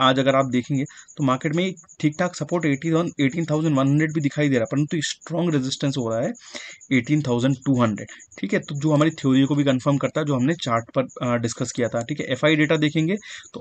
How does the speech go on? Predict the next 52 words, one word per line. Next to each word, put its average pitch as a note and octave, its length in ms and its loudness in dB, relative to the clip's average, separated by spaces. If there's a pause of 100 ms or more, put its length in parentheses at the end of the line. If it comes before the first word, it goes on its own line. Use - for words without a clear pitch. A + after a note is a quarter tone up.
ऑप्शन D3 300 0
डेटा C#3 240 2
भी D#3+ 140 0
काफ़ी C#3+ 300 0
यहाँ B2+ 140 2
पर F#3 160 -2 (360)
नेगेटिव C3 340 4
हमको B2 220 2
होता A#2+ 180 0
हुआ B2+ 100 4
दिखाई B2+ 240 0
दे A#2+ 80 2
रहा A#2+ 100 4
है B2+ 60 2
कि C3+ 60 -2
बस, E3+ 220 -4 (140)
आ, A#2+ 220 2 (120)
कॉल्स C3+ 280 4
यहाँ C#3 120 0
पर D#3 80 -2
सेल C#3+ 220 0
करेंगे D3+ 300 2
हैं, D#3+ 100 -2 (180)
पुट्स C#3 260 -4
भी C3 80 4
यहाँ B2 140 2
पर B2+ 120 0
बाय A#2 200 4
करेंगे, A2+ 260 -2
तो A#2+ 140 -6
दोनों B2 260 0
ये C#3 180 2
नेगेटिव B2 440 0
यहाँ B2 120 -2
पर B2+ 120 -6
दिखाई A#2+ 220 -4
दे A2+ 60 -4
रहे A#2 100 -4
हैं। A#2+ 60 -8 (580)
एक A3+ 200 2
अच्छी F#3+ 280 -2
न्यूज़ B2+ 280 2
है A#2+ 60 0
यहाँ A2 120 -2
पर A2 140 -4
केवल B2+ 280 -4 (400)
कि E3+ 120 -6 (300)
फ्यूचर्स C#3+ 640 0
में C#3+ 160 0
बाइंग A#2 300 0
हुई D#3 180 2
है, F3 140 -4